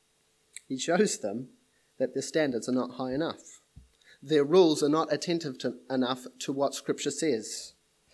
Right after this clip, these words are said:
Their righteousness is not doing enough good. Their hands might be busy, but it hasn't affected them enough inside. And he shows them that God doesn't want to make good people better.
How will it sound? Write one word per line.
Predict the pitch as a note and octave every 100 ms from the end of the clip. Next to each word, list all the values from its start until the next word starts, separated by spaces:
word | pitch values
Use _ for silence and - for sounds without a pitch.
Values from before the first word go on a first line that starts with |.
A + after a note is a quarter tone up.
| _
Their | D#3 D#3
righteousness | D#3 E3+ G#3 - F#3 - C3+ C#3+ - - - -
is | D3 C#3+
not | C#3 E3 F#3+ E3 C#3
doing | D#3+ D#3 C#3+
enough | C#3+ D3 D3 -
good. | D3+ E3+ D3 C#3
Their | C#3
hands | C#3 F3+ G#3 G#3
might | F3+ E3+ -
be | D3
busy, | C#3+ C3+ C#3+
but | C3 C#3
it | -
hasn't | - F3 F#3
affected | D#3+ - G3 G3 F3 -
them | C#3+
enough | C#3+ C#3+ - - - - -
inside. | F#3 G3 F#3 F3+ D3+ A#2+ A2 - - _ _ _ _ _ -
And | D#3+ E3+
he | E3
shows | E3 F3+ G3+ G3+
them | E3+
that | D#3+
God | - F#3 F3+
doesn't | E3+ F3+ D#3
want | E3+
to |
make | E3 D#3 D#3 D#3
good | E3 E3
people | E3+ E3
better. | D#3 D3 B2+ A2+